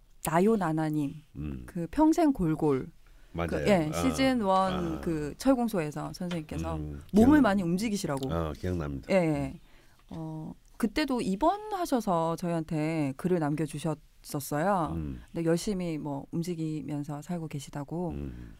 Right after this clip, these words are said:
Speaker 1: 그러면서 이번에는 아드님이 걱정돼서 댓글을 남겨주셨습니다.
Speaker 2: 예.
Speaker 1: 음, 아드님이 이천칠 년 오월 이십이일 오시생, 정해년 을사월 병진일 갑오시입니다.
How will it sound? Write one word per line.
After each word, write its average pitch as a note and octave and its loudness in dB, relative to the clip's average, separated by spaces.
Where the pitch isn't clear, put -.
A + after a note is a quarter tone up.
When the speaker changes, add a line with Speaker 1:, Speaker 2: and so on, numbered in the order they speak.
Speaker 1:
그러면서 F3 -2
이번에는 A#3+ 2
아드님이 C#4+ 4
걱정돼서 E3 -2
댓글을 D#3+ -4
남겨주셨습니다. D3 0
Speaker 2:
예. D#2 2
Speaker 1:
음, D3+ -4
아드님이 F3 -2
이천칠 A3 0
년 C4+ 4
오월 F3+ 4
이십이일 E3+ -2
오시생, E3+ 0
정해년 F#3 0
을사월 F3 0
병진일 F3 0
갑오시입니다. D#3 -4